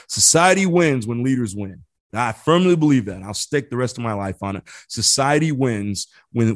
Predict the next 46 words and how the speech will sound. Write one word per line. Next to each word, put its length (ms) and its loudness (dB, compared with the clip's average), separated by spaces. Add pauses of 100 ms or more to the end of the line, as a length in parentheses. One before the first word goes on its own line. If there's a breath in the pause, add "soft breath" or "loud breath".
when 300 2
the 80 0
leader 540 2 (240)
gets 220 -4
better. 400 -2
So 160 -4
here 160 6
we 80 4
go. 180 4
Let's, 460 2
uh, 200 2 (360 soft breath)
these 140 -6
last 280 0
few 140 -2
weeks, 260 4
we've 240 -2
been 160 0
talking 360 -2
about 300 -4
this 220 -4
issue 300 -2
of 140 -6
personal 440 2
mastery, 520 -2
and 100 -2
I 40 -2
can't 280 -6
believe 200 -2
we've 140 -4
come 220 -4
to 60 0
the 220 -2
end. 280 0
We've 180 -4
really 240 2
taken 300 -4
a 80 -4
lot 160 -2
of 60 -8
time 280 -4
on 140 -2
this, 200 -6
and 100 -6
this 120 -4
has 140 -8
been 300 -2